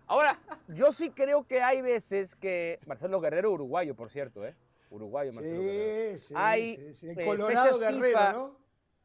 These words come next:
Speaker 1: que cole-,
Speaker 2: Sí.
Speaker 1: correcto, el, el autor del gol del milagro para el San Luis. Em,
Speaker 2: Exacto.
Speaker 1: hay ciertas fechas fifa que le vienen como agua bendita para el pecador a ciertos equipos. Y este pinta para ser el caso de Cruz Azul. Pero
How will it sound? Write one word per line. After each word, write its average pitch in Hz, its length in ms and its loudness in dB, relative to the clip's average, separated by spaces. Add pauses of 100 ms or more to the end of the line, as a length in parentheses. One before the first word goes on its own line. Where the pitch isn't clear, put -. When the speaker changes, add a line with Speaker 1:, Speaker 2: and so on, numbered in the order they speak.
(400)
Speaker 1:
que 180 160 -4
cole-, 147 240 -2
Speaker 2:
Sí. 127 60 -8
Speaker 1:
correcto, 117 560 -6 (160)
el, 123 300 -8
el 131 100 -8
autor 131 260 -6
del 160 140 -6
gol 185 180 0
del 180 140 -4
milagro 156 380 -6
para 110 180 -8
el 104 80 -12
San 107 160 -16
Luis. - 240 -20 (380)
Em, 147 280 -2
Speaker 2:
Exacto. 143 320 -12
Speaker 1:
hay 214 140 2
ciertas 247 400 -2
fechas 254 460 -2
fifa 151 600 -4 (460)
que 185 140 -2
le 175 140 -2
vienen 220 400 -4
como 170 420 -4
agua 247 220 4
bendita 196 440 -2
para 175 260 0
el 156 100 -6
pecador 165 600 -2
a 170 60 -2
ciertos 143 460 -12
equipos. 90 480 -20 (180)
Y 147 160 -6
este 202 300 -4
pinta 220 440 -8
para 151 280 -6
ser 185 180 -6
el 175 140 -10
caso 165 300 -8
de 131 120 -8
Cruz 107 260 -20
Azul. 123 360 -12 (680)
Pero 220 340 0